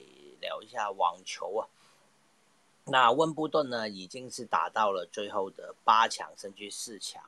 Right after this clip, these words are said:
了。那先看就是女双的部分啊，已经写在标题上了，就是今天刚刚结-，结束没有多久了，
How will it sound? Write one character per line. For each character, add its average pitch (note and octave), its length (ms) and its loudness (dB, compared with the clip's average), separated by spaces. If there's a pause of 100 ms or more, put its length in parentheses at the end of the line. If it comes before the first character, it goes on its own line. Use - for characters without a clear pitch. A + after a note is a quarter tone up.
(120)
了。 D2+ 120 -18 (480)
那 G#2 560 2
先 G3+ 380 -4
看 F#3+ 340 0
就 F3 180 -8
是 D3+ 400 -8
女 G#2+ 200 -8
双 E3+ 200 2
的 C#3+ 60 2
部 C#3 160 -6
分 C3 200 0
啊， G2 260 -4
已 G2 80 -20
经 A#2 100 -16
写 G2 220 -12
在 G#2+ 100 -8
标 G#2+ 220 -6
题 F#2+ 160 -20
上 G2 220 -10
了， - 120 -20
就 D3+ 200 -4
是 E3 100 -8
今 E3 300 -6
天 D#3 320 0
刚 D#3+ 280 2
刚 D3+ 280 0
结-， G2 260 -18
结 G#2+ 180 -14
束 C3 140 -10
没 G#2+ 140 -6
有 F#2+ 100 -6
多 G#2 200 -8
久 - 160 -20
了， - 160 -20